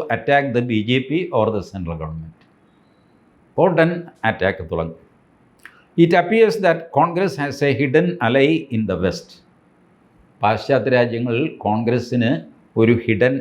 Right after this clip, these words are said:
അലൈ ഉണ്ട്. ആരാണ് ആ ഹിഡൻ അലൈ? അവരതിന് ശേഷം വന്ന ലേഖനങ്ങൾ അത് ഇതൊക്കെ, ആ, പറയുന്നുണ്ട്.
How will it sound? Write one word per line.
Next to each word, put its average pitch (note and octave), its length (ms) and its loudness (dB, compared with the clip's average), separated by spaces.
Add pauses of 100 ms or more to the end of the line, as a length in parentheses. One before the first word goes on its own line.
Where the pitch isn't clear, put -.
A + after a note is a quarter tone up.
അലൈ G#2 300 2
ഉണ്ട്. E2+ 360 -6 (640)
ആരാണ് C#3 400 2
ആ C3+ 100 2
ഹിഡൻ A#2+ 420 -2 (100)
അലൈ? A2+ 340 2 (280)
അവരതിന് D#3+ 360 4
ശേഷം E3 480 0
വന്ന D3 360 0 (340)
ലേഖനങ്ങൾ C3+ 680 2
അത് B2+ 200 2
ഇതൊക്കെ, B2+ 720 0
ആ, - 240 -8 (200)
പറയുന്നുണ്ട്. C3 460 2